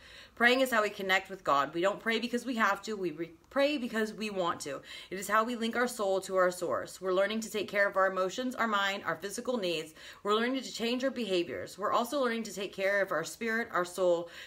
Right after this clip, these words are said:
because that is where all true change begins. Each time we talk to God, we are transformed. Each time we connect with our higher power,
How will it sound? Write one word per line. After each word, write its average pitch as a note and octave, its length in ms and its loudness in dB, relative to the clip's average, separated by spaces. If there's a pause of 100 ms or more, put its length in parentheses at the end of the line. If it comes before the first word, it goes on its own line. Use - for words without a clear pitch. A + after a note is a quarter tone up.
because G3 280 -2
that G3 180 4
is B3 140 -2
where F3+ 500 2
all F3 240 2
true F3 240 0
change D#3+ 400 -4
begins. C3+ 560 -2
Each G3 200 -6
time G3 220 0
we G3+ 80 -8
talk G3+ 260 0
to C#4 100 -4
God, G3 320 4
we F3+ 100 0
are F#3 80 2
transformed. E3+ 720 -6
Each D#3+ 220 -10
time F3+ 160 -2
we F#3+ 80 -2
connect F#3 320 -4
with F#3+ 80 -4
our F3 100 2
higher F#3 300 2
power, F#3+ 400 6